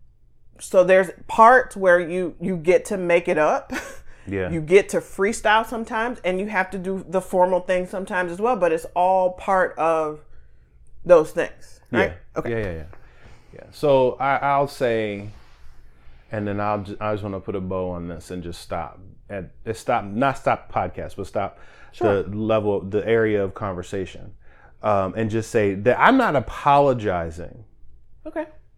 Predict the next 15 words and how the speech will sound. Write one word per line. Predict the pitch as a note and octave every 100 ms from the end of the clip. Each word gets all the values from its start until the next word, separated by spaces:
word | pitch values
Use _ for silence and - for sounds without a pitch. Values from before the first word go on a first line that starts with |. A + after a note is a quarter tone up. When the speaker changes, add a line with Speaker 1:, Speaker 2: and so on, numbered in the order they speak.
| - - - - - -
Speaker 2:
for | - - B2+ A2+ G#2+ G2 F#2 F2+ C#2 - - - - - - - - -
what | A#2 A2+
I | G#2+ F#2+
feel, | - G#2+ - F#2 F#2+ - - - - - - - - -
and | A#2 G#2+ G2+ G2+ -
nor | A#2+ A#2+ D3 E3 C3+ A#2 A#2 - - - - - -
would | G#2 A2 B2 B2 A#2 A2+
I, | G#2 A2+ G#2+ G#2+ G#2+ G2+
um, | G#2 G2+ F#2+ F#2+ G2 F#2+ - - - - - - - - - - - - _ - - - - - - - - - - -
yeah, | E2+ C#2+
I'm | B2
gonna | C#3+
leave | C3 A#2+ G#2+
it | F#2
there. | F2+ -